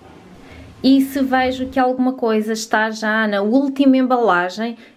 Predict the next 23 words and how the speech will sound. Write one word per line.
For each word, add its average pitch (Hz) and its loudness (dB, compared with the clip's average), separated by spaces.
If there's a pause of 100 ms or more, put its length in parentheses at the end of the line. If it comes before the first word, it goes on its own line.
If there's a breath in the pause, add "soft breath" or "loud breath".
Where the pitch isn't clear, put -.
(100)
eu 240 4
vou 240 2
logo 190 2
apontando 196 0
nas, 190 -2
nas 190 0
minhas 190 2
notinhas 185 -2
que - -6
já 214 2
trouxe, 202 0 (300 loud breath)
ah, 220 4
que 220 -4
é 233 -2
preciso - -6
comprar 220 2
mais. 165 -2
Neste 226 -4
caso, 226 -2
pápara 208 -2 (100)
para 202 2
o 202 0
Diego, 294 0